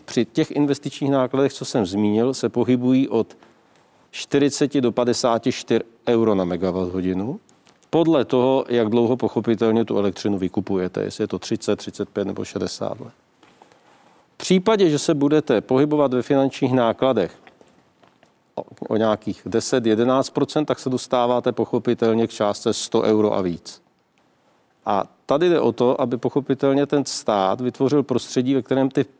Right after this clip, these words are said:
na-, ty finanční náklady toho zdroje neodtékají ven a aby ten zdroj mohl být levný, protože je to zdroj základního zatížení a v podstatě jej bude využívat každý spotřebitel v této zemi.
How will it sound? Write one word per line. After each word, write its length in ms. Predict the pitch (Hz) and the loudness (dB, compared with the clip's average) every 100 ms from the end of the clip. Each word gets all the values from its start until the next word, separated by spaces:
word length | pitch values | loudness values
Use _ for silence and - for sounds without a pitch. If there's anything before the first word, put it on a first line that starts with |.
| - | -8
na-, 240 | 107 104 - - | -4 -4 -6 -8
ty 100 | 117 | -4
finanční 540 | - 123 143 147 147 | 0 2 2 0 0
náklady 480 | 127 107 110 120 123 | 0 0 0 0 0
toho 200 | 139 139 | 0 0
zdroje 340 | 120 110 104 | 0 0 2
neodtékají 800 | 120 - 131 - 143 139 147 147 117 | 2 2 -2 -4 -4 -4 -4 -4 -4
ven 360 | 92 80 95 - _ - - - - - | -4 -6 -12 -18 _ -20 -20 -20 -20 -8
a 100 | - | -4
aby 280 | 98 123 147 | -2 0 2
ten 200 | 165 143 | 2 0
zdroj 260 | 117 127 143 | 0 2 2
mohl 200 | 143 156 | 2 0
být 180 | 151 | 0
levný, 260 | 113 113 131 | 0 0 0
protože 340 | 139 - 131 | -2 -4 -2
je 60 | 143 | 0
to 100 | 143 | 0
zdroj 240 | 139 147 131 | 0 0 0
základního 580 | 120 104 127 127 151 | 0 0 -2 0 0
zatížení 640 | 117 104 - 110 117 131 135 | 0 -2 -2 -2 0 0 -2
a 80 | 110 | -6
v 20 | |
podstatě 440 | - 117 127 - | -8 -4 -4 0
jej 60 | 139 | 0
bude 180 | 123 123 | 2 0
využívat 320 | 120 123 127 | 0 0 0
každý 280 | 123 113 123 | 0 -2 -4
spotřebitel 640 | - 120 - 117 107 110 | -6 -6 -2 -2 0 -2
v 60 | 104 | 0
této 300 | 113 104 110 | -2 0 0
zemi. 240 | 98 87 | 0 -2